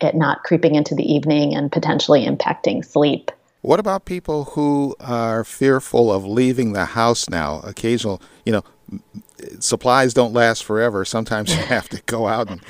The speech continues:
Speaker 2: <laughs> visit the supermarket or the drugstore to get gasoline or whatever, and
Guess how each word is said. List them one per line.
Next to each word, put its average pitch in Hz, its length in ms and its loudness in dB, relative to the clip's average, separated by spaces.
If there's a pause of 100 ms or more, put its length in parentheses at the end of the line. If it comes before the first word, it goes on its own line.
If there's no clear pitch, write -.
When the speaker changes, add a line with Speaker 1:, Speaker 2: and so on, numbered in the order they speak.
(720)
Speaker 2:
<laughs> - 40 -14
visit 123 280 2
the 110 100 -2
supermarket 120 600 0
or 107 100 2
the 101 120 -4
drugstore 120 560 2
to 98 80 -4
get 104 240 -2
gasoline 120 600 -2
or 101 100 -4
whatever, 110 460 2
and 101 160 -6